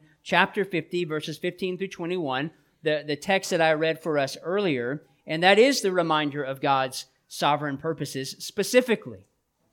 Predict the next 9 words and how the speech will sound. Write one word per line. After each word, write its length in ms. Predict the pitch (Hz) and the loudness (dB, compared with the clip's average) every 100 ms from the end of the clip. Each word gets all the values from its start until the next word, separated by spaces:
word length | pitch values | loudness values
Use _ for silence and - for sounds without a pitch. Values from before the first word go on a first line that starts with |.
| _ _ _ _ _ _ _ _ _ _ _ - | _ _ _ _ _ _ _ _ _ _ _ 0
This 240 | 208 208 | 0 2
reminder 480 | 240 208 220 220 190 | 0 2 2 2 0
comes 480 | 190 202 185 180 - - | 0 -2 -2 -4 -10 0
after 420 | 180 208 226 247 | 4 4 2 -4
Jacob's 460 | 185 196 196 202 175 | 0 0 0 -2 -6
death, 480 | 147 131 131 - - _ _ _ _ _ _ - | -4 -4 -4 -8 -20 _ _ _ _ _ _ 2
after 400 | 180 214 226 226 | 6 6 6 -2
Jacob's 540 | 185 202 202 208 - - | 2 2 2 0 -4 -12
funeral. 640 | - 185 151 123 113 147 | -6 -4 -2 -4 -4 -4